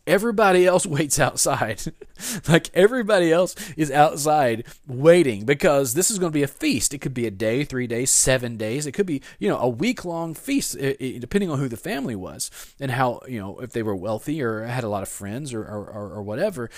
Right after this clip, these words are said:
And so, you know, <laughs> so they consummate the marriage in, in the, like, immediately in the bridal chamber, under the huppah, under the covering of God, with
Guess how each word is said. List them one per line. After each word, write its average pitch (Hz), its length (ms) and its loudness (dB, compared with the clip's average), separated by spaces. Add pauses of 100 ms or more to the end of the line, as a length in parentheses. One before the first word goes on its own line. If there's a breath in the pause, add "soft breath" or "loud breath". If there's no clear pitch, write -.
(200 loud breath)
And 139 160 -6
so, 139 380 2 (300 loud breath)
you 160 140 -2
know, 123 320 -2 (280)
<laughs> 180 300 4
so 175 240 6
they 160 100 4
consummate 175 560 -6
the 147 80 -10
marriage 139 540 -4 (720)
in, 190 280 0 (200)
in 220 300 -2
the, 180 260 4
like, 131 180 0
immediately 135 960 0 (420 loud breath)
in 208 220 0
the 247 100 0
bridal 156 420 2
chamber, 113 480 -6
under 214 240 -4
the 226 180 2
huppah, 175 420 0
under 175 140 -4
the 226 60 -2
covering 190 360 -6
of 175 80 -12
God, 104 340 -8 (720)
with 135 180 -4